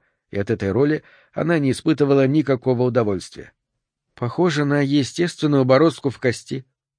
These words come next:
Она старалась говорить как можно более нейтральным тоном. Видимо, того же происхождения, что наросты и продолговатые выступы, характерные для костей данного скелета. Я бы не стала утверждать, что бороздка оставлена именно зубами.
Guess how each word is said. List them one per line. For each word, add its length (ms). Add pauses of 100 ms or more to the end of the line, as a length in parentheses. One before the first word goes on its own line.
(160)
Она 180
старалась 440
говорить 400
как 160
можно 340
более 380
нейтральным 680
тоном. 360 (540)
Видимо, 380
того 240
же 100
происхождения, 840
что 260
наросты 480
и 40
продолговатые 720
выступы, 480 (240)
характерные 680
для 140
костей 400
данного 440
скелета. 540 (420)
Я 180
бы 100
не 100
стала 260
утверждать, 460
что 160
бороздка 520 (240)
оставлена 580
именно 580
зубами. 520